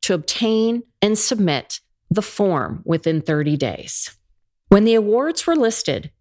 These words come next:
Joe was surprised to hear a weekly rate that reflected the inadequate amount he was currently receiving. He looked over at his attorney, but the attorney was looking at the judge,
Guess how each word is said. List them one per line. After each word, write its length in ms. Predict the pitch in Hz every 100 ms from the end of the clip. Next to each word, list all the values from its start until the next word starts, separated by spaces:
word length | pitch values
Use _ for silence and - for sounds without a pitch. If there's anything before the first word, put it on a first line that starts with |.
| -
Joe 200 | 214 226
was 180 | 302 -
surprised 580 | - - 202 220 -
to 60 | 185
hear 440 | - 151 127 147 -
a 60 | 175
weekly 420 | 202 202 262 233
rate 360 | 160 147 -
that 100 | 185
reflected 500 | 196 185 208 208 190
the 180 | 170 - _
inadequate 580 | 262 302 269 240 - 220
amount 400 | 208 196 165 - -
he 120 | 170
was 140 | 156
currently 420 | - 175 170 170
receiving. 560 | 160 151 185 165 - - _ _ _ _ _ _ _
He 120 | 254
looked 240 | 277 403 311
over 220 | 240 208
at 60 | 180
his 140 | 175
attorney, 420 | 156 160 143 139
but 200 | 143 170
the 100 | 180
attorney 420 | 185 - 254 285
was 160 | 254 202
looking 300 | 190 190 165
at 100 | 156
the 80 | 147
judge, 480 | 160 151 120 143